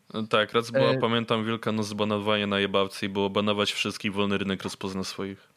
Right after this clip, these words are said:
Speaker 2: <laughs> Ale taki totalizm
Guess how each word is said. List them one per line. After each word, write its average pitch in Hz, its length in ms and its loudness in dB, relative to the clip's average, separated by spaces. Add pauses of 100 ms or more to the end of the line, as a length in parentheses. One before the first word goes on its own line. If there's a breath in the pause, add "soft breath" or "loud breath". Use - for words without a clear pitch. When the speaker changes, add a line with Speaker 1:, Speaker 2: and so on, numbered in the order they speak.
(180)
Speaker 2:
<laughs> - 1000 -2 (2500 loud breath)
Ale 175 360 4 (1000)
taki 190 240 2
totalizm 175 840 2